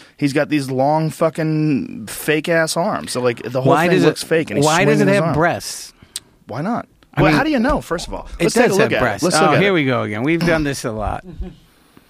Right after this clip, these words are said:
Speaker 1: Yeah, here it goes.
Speaker 2: You, did you know
Speaker 1: Walking.
Speaker 2: that
Speaker 1: Now, what do you see breasts?
Speaker 2: Right
Speaker 1: You know
Speaker 2: there,
Speaker 1: what I, you know
Speaker 2: right
Speaker 1: what I
Speaker 2: there.
Speaker 1: see?
Speaker 2: Stop the
Speaker 1: I
Speaker 2: front.
Speaker 1: see a shitty suit.
Speaker 2: No, <laughs> turn back. There's, go
Speaker 1: Yeah,
Speaker 2: back.
Speaker 1: but what animal
Speaker 2: Watch.
Speaker 1: has hairy tits?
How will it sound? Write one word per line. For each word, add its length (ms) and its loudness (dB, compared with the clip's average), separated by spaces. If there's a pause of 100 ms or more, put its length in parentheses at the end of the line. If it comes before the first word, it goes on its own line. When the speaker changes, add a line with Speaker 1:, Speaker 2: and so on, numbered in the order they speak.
(320)
Speaker 1:
Yeah, 220 0 (160)
here 100 0
it 80 -4
goes. 340 -2 (340)
Speaker 2:
You, 120 0
did 100 -6
you 60 4 (140)
know 80 4
Speaker 1:
Walking. 80 2
Speaker 2:
that 220 2 (200)
Speaker 1:
Now, 120 2
what 100 2
do 80 4
you 80 4
see 160 0
breasts? 500 -2
Speaker 2:
Right 160 2
Speaker 1:
You 80 4
know 60 4
Speaker 2:
there, 100 4
Speaker 1:
what 80 4
I, 60 0
you 60 2
know 60 6
Speaker 2:
right 60 6
Speaker 1:
what 100 4
I 100 4
Speaker 2:
there. 20 4
Speaker 1:
see? 220 4
Speaker 2:
Stop 200 4
the 80 -2
Speaker 1:
I 60 0
Speaker 2:
front. 160 2
Speaker 1:
see 160 4
a 40 2
shitty 300 0
suit. 340 -2
Speaker 2:
No, 360 0
<laughs> 20 -8
turn 360 0
back. 280 -2
There's, 280 -2
go 360 0
Speaker 1:
Yeah, 140 4
Speaker 2:
back. 80 2
Speaker 1:
but 140 0
what 200 2
animal 300 2
Speaker 2:
Watch. 120 4
Speaker 1:
has 140 0
hairy 300 0
tits? 500 -4